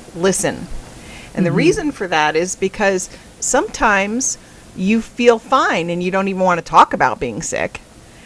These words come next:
Speaker 1: And
Speaker 2: Mm-hmm.
Speaker 1: sometimes there's some major issue. I've got surgery tomorrow and I'm really terrified. And if I tell you, you know, "Be strong," I'm telling you how to feel and I'm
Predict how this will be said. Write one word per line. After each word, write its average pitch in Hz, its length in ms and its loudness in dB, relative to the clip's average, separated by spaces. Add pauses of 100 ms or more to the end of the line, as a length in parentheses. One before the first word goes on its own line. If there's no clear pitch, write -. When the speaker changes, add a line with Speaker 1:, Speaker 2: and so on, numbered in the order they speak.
Speaker 1:
And 165 120 0
Speaker 2:
Mm-hmm. - 100 -2
Speaker 1:
sometimes 202 540 0
there's 165 180 -10
some 156 320 -6
major 170 560 -4 (380)
issue. 175 480 2
I've 151 200 4
got 147 220 -2
surgery 185 480 -2
tomorrow 139 360 -2
and 139 80 -4
I'm 139 180 -6
really 143 240 -4
terrified. 170 920 0 (800)
And 185 220 2
if 185 140 0
I 175 140 6
tell 233 280 0
you, 214 320 -4 (260)
you 190 80 -2
know, 156 120 0
"Be 175 240 -4
strong," 190 880 0 (180)
I'm 175 140 0
telling 196 340 -2
you 190 60 -4
how 185 140 0
to 165 60 -4
feel 180 500 0
and 170 180 -2
I'm 160 280 -4